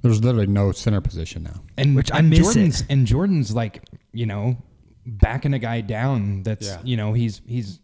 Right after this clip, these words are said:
Speaker 2: I don't know, twenty-five feet out or whatever, and, and hitting turnaround jump shots.
Speaker 1: Mm-hmm.
Speaker 2: And it's like, it's such a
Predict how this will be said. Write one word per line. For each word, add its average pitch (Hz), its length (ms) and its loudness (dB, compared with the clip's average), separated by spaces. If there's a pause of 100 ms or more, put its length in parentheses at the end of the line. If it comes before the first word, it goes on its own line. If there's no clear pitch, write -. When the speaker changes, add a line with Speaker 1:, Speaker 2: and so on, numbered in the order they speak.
(960)
Speaker 2:
I 113 80 -6
don't 95 140 -8
know, 104 240 -6 (380)
twenty-five 107 500 -2
feet 104 200 -6
out 98 220 -8
or 101 80 -8
whatever, 101 540 -8
and, 107 280 -2 (120)
and 107 200 -4
hitting 117 260 -4
turnaround 120 440 0
jump 123 240 0
shots. 95 400 -4
Speaker 1:
Mm-hmm. 95 220 -6 (540)
Speaker 2:
And 110 140 -4
it's - 140 -6
like, 104 300 -10 (320)
it's - 180 -16
such - 280 -10
a 104 100 -6